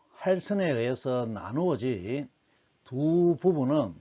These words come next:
그 모양이 활같이 생겨서 활골이라고 정의합니다. 그러므로 활선 하나는 양쪽으로 활골 두 개를 만들게 되겠습니다.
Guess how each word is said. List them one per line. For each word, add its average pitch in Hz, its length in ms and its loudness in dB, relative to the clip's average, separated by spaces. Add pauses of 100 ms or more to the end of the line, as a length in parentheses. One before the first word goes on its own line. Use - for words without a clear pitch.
(800)
그 139 380 0
모양이 123 640 -2 (340)
활같이 127 720 -4
생겨서 135 720 -4 (480)
활골이라고 143 1200 -4
정의합니다. 98 720 -12 (720)
그러므로 139 580 -4 (200)
활선 180 720 0
하나는 127 560 -2 (380)
양쪽으로 120 760 -4 (180)
활골 131 640 -4
두 104 140 -12
개를 143 280 -2
만들게 113 580 -4
되겠습니다. 92 760 -14